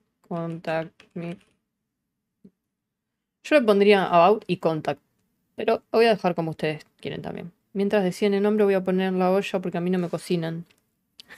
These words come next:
<laughs> A mí tampoco, pero compré viandas. ¿Por qué no haces eso mejor? Compramos viandas para no cocinar más. Y la verdad que vienen buen-,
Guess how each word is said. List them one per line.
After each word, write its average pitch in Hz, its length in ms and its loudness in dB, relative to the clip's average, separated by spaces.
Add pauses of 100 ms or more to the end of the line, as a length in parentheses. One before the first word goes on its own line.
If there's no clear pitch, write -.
<laughs> 202 180 -2
A 214 60 4
mí 247 100 2
tampoco, 233 460 2
pero 175 160 0
compré 180 280 2
viandas. 196 640 4 (420)
¿Por 180 100 -4
qué 208 60 4
no 208 60 4
haces 190 300 0
eso 160 240 -4
mejor? 160 340 -6 (2000)
Compramos 196 460 2
viandas 185 400 4
para 160 180 -2
no 170 100 -2
cocinar 165 380 -6
más. 165 320 -10 (800)
Y 170 100 -2
la 156 120 4
verdad 190 220 2
que 165 380 2 (1040)
vienen 175 300 -2
buen-, 170 180 -6